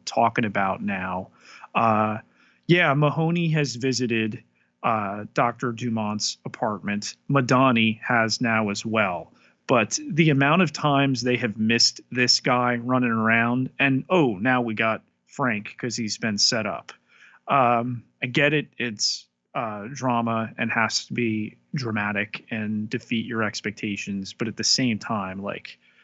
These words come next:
all right, they've got Frank. They couldn't have caught Billy by this time, you know, with Valhalla and all the noise they've been making.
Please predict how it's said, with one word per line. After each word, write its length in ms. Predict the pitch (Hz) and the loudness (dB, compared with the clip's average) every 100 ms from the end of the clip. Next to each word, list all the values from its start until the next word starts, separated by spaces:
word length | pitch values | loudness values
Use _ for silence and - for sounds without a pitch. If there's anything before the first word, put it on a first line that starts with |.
| _ _ _ _ _ _ - | _ _ _ _ _ _ 0
all 80 | 131 | 4
right, 260 | 120 107 | 4 2
they've 180 | 117 104 | -2 0
got 240 | 120 107 95 | 2 2 2
Frank. 580 | - 113 101 95 - - _ _ _ _ _ | 2 2 2 -2 -12 -18 _ _ _ _ _
They 120 | - 117 | -8 -6
couldn't 240 | - 110 | -6 -4
have 200 | 101 - - _ | -6 -8 -20 _
caught 360 | - 117 98 - | -4 -2 -2 -4
Billy 420 | 110 110 110 113 _ | -4 -2 -2 -6 _
by 160 | - 110 | -2 -2
this 360 | 110 107 - | 0 0 -2
time, 520 | - - 117 107 110 107 | -6 -4 -2 0 -2 -2
you 100 | 110 | -2
know, 200 | 107 104 | 0 -2
with 340 | 107 110 - _ _ - | -2 -2 -4 _ _ -4
Valhalla 600 | 127 117 123 120 117 117 | 2 4 4 4 2 0
and 160 | 120 110 | 0 0
all 140 | 117 | 0
the 80 | 113 | 2
noise 460 | 107 113 117 117 - | 2 4 4 2 2
they've 200 | 113 117 | 2 4
been 140 | 113 | 4
making. 480 | 110 110 113 110 | 4 4 4 2